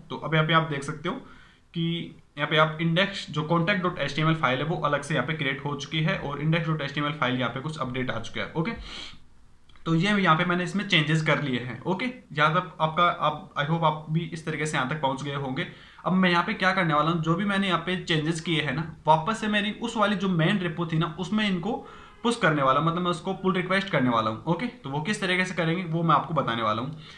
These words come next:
तो उसके लिए आपको simple क्या करना है, लेकिन हाँ, उससे पहले मैं आपको एक चीज़ और बता देता हूँ कि यहाँ पे आपको, नहीं चलो उसमें ही देख लेंगे इसको। तो सबसे पहले आपको क्या करना है कि आपको pull request पे आना है, pull request वाले option पे आना है। ओके,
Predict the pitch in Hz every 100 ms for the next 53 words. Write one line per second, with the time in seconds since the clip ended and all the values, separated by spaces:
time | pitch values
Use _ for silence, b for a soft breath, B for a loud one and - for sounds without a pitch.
0 | B - 156 156 180 175 185 170 156 170
1 | 165 160 135 160 165 170 151 151 - 156
2 | 190 185 180 185 170 175 175 170 143 127
3 | 127 156 190 - - 131 135 131 151 151
4 | - 160 - - 156 156 156 156 175 160
5 | 123 135 131 131 127 202 - B B -
6 | 160 - 208 208 214 202 202 170 160 160
7 | 170 185 - 196 214 - - - - 220
8 | 202 143 - 135 113 104 95 - 170 165
9 | 170 160 135 127 135 120 107 101 113 -
10 | - 180